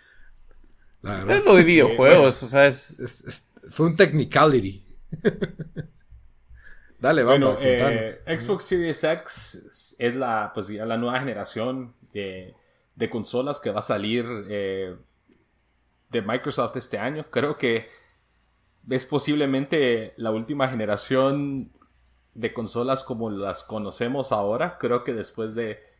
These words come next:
Speaker 3: mi pronóstico es después de esta generación vamos a tener un, un giro bien diferente a lo que, a, a, a lo que va a ser una consola. Pero sí, aparentemente el salto, eh, de poder entre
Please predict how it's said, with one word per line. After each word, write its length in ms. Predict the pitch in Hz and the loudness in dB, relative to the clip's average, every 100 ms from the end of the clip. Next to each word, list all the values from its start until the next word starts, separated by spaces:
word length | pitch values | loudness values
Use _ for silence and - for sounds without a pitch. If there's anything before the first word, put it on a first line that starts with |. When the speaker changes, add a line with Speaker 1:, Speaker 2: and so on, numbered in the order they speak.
| _ | _
Speaker 3:
mi 120 | 131 | -2
pronóstico 580 | 131 123 113 131 - - | 0 0 0 -2 -2 -6
es 100 | 135 | -4
después 320 | 117 - 127 | -6 -6 -6
de 80 | 127 | -4
esta 220 | 135 160 | -6 -6
generación 520 | 143 120 98 - 120 120 | -6 -8 -10 -8 -8 -6
vamos 260 | 120 120 | -6 -8
a 100 | 131 | -10
tener 280 | 107 101 110 | -10 -8 -6
un, 200 | 117 113 | -6 -10
un 120 | 107 107 | -12 -14
giro 300 | - 113 104 | -8 -6 -4
bien 200 | 110 117 | -6 -6
diferente 480 | 127 107 98 120 | -8 -8 -8 -8
a 40 | 117 | -8
lo 160 | 95 | -10
que, 260 | - 92 92 | -10 -14 -14
a, 100 | 92 87 | -20 -20
a, 240 | - 90 | -20 -20
a 180 | - 101 | -18 -14
lo 180 | 98 - | -12 -8
que 100 | 107 | -4
va 80 | |
a 40 | 110 | -2
ser 200 | - 123 | -2 -4
una 180 | 120 117 | -4 -6
consola. 440 | 104 95 113 156 - - - - _ _ - | -8 -10 -8 -10 -12 -20 -20 -20 _ _ 0
Pero 680 | 127 120 117 110 107 107 - | 2 4 2 2 0 -2 -6
sí, 240 | - 185 | -8 -2
aparentemente 1040 | 214 - 120 135 147 143 151 165 143 104 110 | -2 0 -2 -2 -6 -8 -8 -6 -6 -6 -10
el 100 | 98 | -10
salto, 800 | - 131 135 - 143 123 113 _ _ _ _ - | -4 -2 -2 -4 -6 -6 -8 _ _ _ _ -12
eh, 420 | 107 101 - - | -10 -10 -12 -14
de 140 | 107 110 | -6 -4
poder 560 | 123 104 110 139 139 - _ _ _ _ - | -4 -2 0 0 -2 -12 _ _ _ _ -10
entre 960 | 113 101 104 98 98 95 92 92 87 | -8 -8 -6 -4 -4 -6 -8 -12 -16